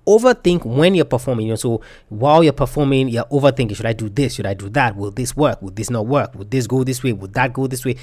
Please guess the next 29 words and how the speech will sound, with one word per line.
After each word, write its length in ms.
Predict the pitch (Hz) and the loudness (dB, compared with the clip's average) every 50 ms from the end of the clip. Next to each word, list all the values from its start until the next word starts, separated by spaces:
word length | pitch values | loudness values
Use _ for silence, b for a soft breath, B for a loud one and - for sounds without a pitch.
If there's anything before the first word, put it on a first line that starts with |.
| B B B B | B B B B
You 100 | 185 180 | 0 0
know, 60 | 165 | 2
you 80 | 175 196 | 4 2
have 100 | 214 196 | 2 2
all 220 | - 196 214 233 240 | 0 0 0 2 2
these 160 | 214 - - | 0 -2 -2
thousand 380 | - 170 160 160 151 160 156 - | 0 2 2 4 4 2 0 0
things 220 | - 143 135 123 | 0 -2 -2 0
that 80 | 120 104 | -2 -2
you're 80 | 104 - | -2 -2
thinking 240 | - 135 131 120 | -4 -4 -4 -4
about. 300 | 98 107 117 95 92 - b b b b b b b b b b | -2 -2 -2 -2 -4 -6 b b b b b b b b b b
But 300 | 139 139 143 139 - 104 | -2 0 0 0 0 -2
before 540 | 110 139 135 - - - - 285 320 330 330 | -4 -4 -4 -6 -6 -4 -2 0 2 0 0
the 140 | 247 185 143 | -2 -4 -6
competition 680 | - - 139 123 127 127 - 156 147 - - 95 95 - - - | -4 -2 -2 -2 -2 -4 -2 -4 -4 -4 -4 -8 -10 -10 -14 -12
or 80 | 104 | -10
before 320 | 104 - - - 160 170 160 | -8 -8 -4 0 0 2 2
the 120 | 127 113 | 2 0
race 440 | 107 117 135 147 147 147 143 - 131 | 2 4 4 4 4 4 2 0 -2
or 40 | 98 | -4
before 260 | 107 - - 131 123 | -6 -4 -4 -4 -4
the 200 | 110 98 98 98 | -4 -6 -8 -8
event 420 | 98 110 135 147 143 147 143 - | -2 0 2 2 4 2 2 0
or 40 | 110 | -2
whichever 280 | 101 104 - 123 127 120 | -4 -4 -4 -2 -2 0
one 180 | 123 117 101 | -2 -2 -4
it 140 | 87 - - | -4 -2 2
is, 320 | 196 185 127 117 110 - | 4 4 4 2 0 -4